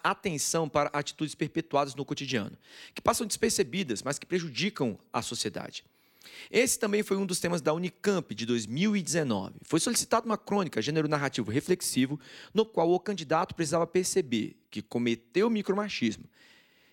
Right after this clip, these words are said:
Mas e se o produtor do texto for realmente machista e não micro? Não nascemos machistas. Esse é um legado de gerações. Frases como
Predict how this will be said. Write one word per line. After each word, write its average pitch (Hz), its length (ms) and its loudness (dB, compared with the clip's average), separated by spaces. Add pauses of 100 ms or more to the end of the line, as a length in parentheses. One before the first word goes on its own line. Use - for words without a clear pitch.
(160)
Mas 175 440 2
e 269 80 -2
se - 140 0
o - 20 -14
produtor 226 380 0
do 180 140 -2
texto 139 440 0
for - 140 -4
realmente 180 380 -2
machista - 680 -2 (220)
e 113 60 -4
não 120 160 0
micro? 107 440 -2 (380)
Não 202 140 4
nascemos 214 440 0
machistas. - 760 -2 (440)
Esse 170 560 2
é 135 60 0
um 151 80 0
legado 139 320 0
de 123 80 -8
gerações. 120 720 -2 (260)
Frases 220 380 4
como 147 420 0